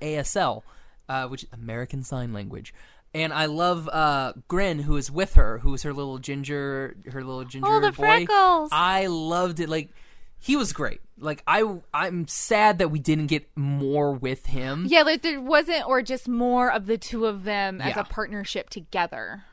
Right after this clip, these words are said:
Speaker 1: Which I'm hoping maybe, you know, in
Speaker 2: Season,
Speaker 1: season
Speaker 2: yeah, in the
Speaker 1: Yeah,
Speaker 2: next
Speaker 1: or, or part one or part two of season one.
Speaker 2: Right.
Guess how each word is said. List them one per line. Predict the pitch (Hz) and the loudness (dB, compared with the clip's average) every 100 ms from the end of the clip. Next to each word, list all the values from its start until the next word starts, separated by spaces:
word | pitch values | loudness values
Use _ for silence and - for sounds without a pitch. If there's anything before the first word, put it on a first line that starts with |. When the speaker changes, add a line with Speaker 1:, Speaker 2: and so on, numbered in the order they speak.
| - _ - | -20 _ -18
Speaker 1:
Which | 139 165 160 - | 0 0 0 -2
I'm | 143 | -2
hoping | 147 180 143 135 131 | 2 2 10 10 10
maybe, | 127 127 | 2 2
you | 123 120 | 2 0
know, | 110 | -6
in | 110 117 | -8 -4
Speaker 2:
Season, | 175 180 226 | -2 0 -2
Speaker 1:
season | 214 | 4
Speaker 2:
yeah, | 233 208 196 214 | 8 8 8 4
in | |
the | 247 | 2
Speaker 1:
Yeah, | 254 269 | 4 8
Speaker 2:
next | 214 | 8
Speaker 1:
or, | 208 190 | 8 2
or | 160 - 165 - - 151 - - | -2 -12 -14 -16 -14 -14 -8 12
part | - 214 208 | 12 12 10
one | 156 165 160 151 | -2 0 0 2
or | 147 | 0
part | 143 - 156 | 6 6 6
two | - 180 151 | 2 4 4
of | 120 | -2
season | 147 123 123 110 | -8 -8 -10 -10
one. | 107 110 | -10 0
Speaker 2:
Right. | 220 202 170 | 6 8 6